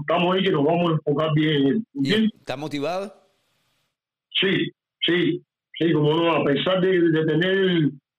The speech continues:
Speaker 1: situaciones difíciles familiares en Cuba, que está pasando por, por algo bien grave en este momento, tiene su papá enfermo, y, y entonces su esposa,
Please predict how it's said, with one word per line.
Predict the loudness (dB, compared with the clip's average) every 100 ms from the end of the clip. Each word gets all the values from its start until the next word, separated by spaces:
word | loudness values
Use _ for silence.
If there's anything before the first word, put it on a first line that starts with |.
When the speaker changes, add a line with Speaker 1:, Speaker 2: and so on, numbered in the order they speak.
| _
Speaker 1:
situaciones | -2 0 2 0 0 0
difíciles | 2 2 0 0 0 0
familiares | 0 0 0 0 0 0
en | 0
Cuba, | 2 2 0 -6 _ _ _ -4
que | -2
está | 0 0
pasando | 0 0 2 2
por, | 2 0 -2 -4
por | -2 0
algo | 2 2 2 -2 -8 _ _ _ -4
bien | -2 0
grave | 0 2 2 0
en | 0
este | 0
momento, | 2 0 0 0
tiene | 0 0
su | 0
papá | 0 0 0
enfermo, | 0 0 0 0 -4 _ _ _ _ _
y, | 0 2 2 2 2 0 -4 _ _ -4
y | 0
entonces | 0 0 0 0 0
su | -2
esposa, | -2 0 0 2 0 0 0